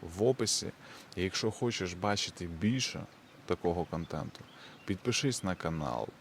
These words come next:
постав лайк і напиши в коментарях, що зачепило саме тебе. Бо твій голос, твоя дія і твоя присутність тут — це насправді те, що живить цей простір. Окей? Тому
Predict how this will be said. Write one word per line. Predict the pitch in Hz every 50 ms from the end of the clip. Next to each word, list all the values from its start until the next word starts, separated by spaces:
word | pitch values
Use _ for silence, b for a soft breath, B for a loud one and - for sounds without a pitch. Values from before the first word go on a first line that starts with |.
| - - -
постав | - 110 113 - - 123 107 95 82 85
лайк | 82 78 73 69 64 - - - - - - - - - - -
і | - 101 98
напиши | 104 104 - - 110 - 135
в | 113 104
коментарях, | - - 98 95 92 87 87 - 104 113 127 131 127 120 - -
що | - - - - - 104 117 127
зачепило | 104 95 87 - - 80 76 - 113 123 127 127 117 110 107 B B B B B B -
саме | - - - 90 90 87 87 87 90 - - - - -
тебе. | - - 92 87 90 80 - B B B B B B B -
Бо | 85 85
твій | 85 - 120 151 185 185
голос, | 127 101 92 87 80 73 - - - - - - - -
твоя | - - 87 92 92 90 85
дія | 85 87 101 131 - 135 90 65 - B B B B B B B B
і | -
твоя | 80 92 110 107
присутність | 95 - 101 95 - - 165 170 160 - 85 80 - - -
тут — | - 95 85 - - - - B B B B B B B -
це | - - 120
насправді | 131 113 90 - - - - 110 120 110 87 85 92
те, | 87 - - 113 127 135
що | - - - 104 98
живить | 92 85 80 82 87 104 117 110 90 76 73 - - - - - - -
цей | - - - 82
простір. | 78 - - 76 69 - - - - - - - - - - -
Окей? | - 85 - - - 147 151 - B B B B B B B B B B B -
Тому | - - - 110 123 120 101 78 67